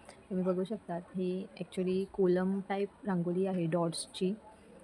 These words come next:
so जास्त काही कलर भरता आले नाही मला. छोटासा एक तीन पाकळ्याचा फूल काढला आणि साईडनं हे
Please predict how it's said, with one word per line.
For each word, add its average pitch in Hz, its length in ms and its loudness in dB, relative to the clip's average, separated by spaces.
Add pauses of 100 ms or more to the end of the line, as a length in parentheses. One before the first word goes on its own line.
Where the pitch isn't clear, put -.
(340)
so 180 180 -2
जास्त 175 300 -4
काही 190 120 -2
कलर 180 320 0
भरता 185 280 -4
आले 180 220 0
नाही 190 140 0
मला. 180 280 2 (920)
छोटासा 196 440 -2
एक 196 140 -4 (640)
तीन 196 140 8
पाकळ्याचा 190 540 0 (540)
फूल 208 160 6
काढला 190 360 2 (360)
आणि 180 420 2
साईडनं 180 420 0
हे 185 400 0